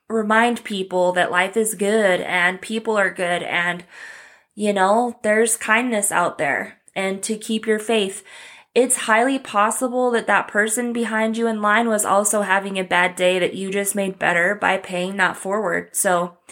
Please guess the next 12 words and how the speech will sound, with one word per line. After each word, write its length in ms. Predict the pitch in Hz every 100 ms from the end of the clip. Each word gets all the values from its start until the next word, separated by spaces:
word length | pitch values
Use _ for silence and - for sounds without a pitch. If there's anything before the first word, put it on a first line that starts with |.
| - - - _
good 200 | - 254
for 160 | 330 294
you. 360 | 262 262 214 180
And 160 | 196
that's 220 | 202 220
awesome. 640 | - 202 202 - 131 190 -
And 520 | 190 185 180 180 - - _ _
I 100 | 180
love 240 | 185 180 180
to 120 | 185
hear 180 | 180 139
it. 160 | -